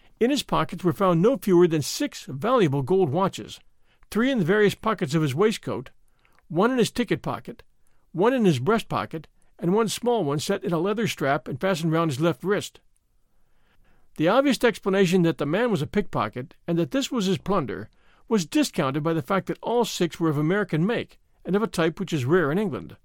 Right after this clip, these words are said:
Three of them bore the mark of the Rochester Watchmaking Company. One was by Mason of Elmira. One was unmarked, and the small one,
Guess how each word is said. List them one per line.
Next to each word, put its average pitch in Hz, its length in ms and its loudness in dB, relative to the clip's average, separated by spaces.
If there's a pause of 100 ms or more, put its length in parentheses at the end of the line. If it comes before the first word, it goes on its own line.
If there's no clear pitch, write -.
(1000)
Three 285 160 2
of 214 100 6
them 175 180 4
bore 165 180 0
the 165 80 2
mark 180 240 0
of 165 100 -4
the 151 80 -4
Rochester 220 540 -2
Watchmaking 170 580 -2
Company. 117 540 -8 (480)
One 196 200 2
was 226 140 2
by 175 220 2
Mason 185 400 0
of 147 100 -4
Elmira. 160 640 0 (580)
One 233 220 0
was 196 120 2
unmarked, 165 600 0 (400)
and 135 100 -6
the 120 60 -6
small 214 340 -2
one, 107 240 -8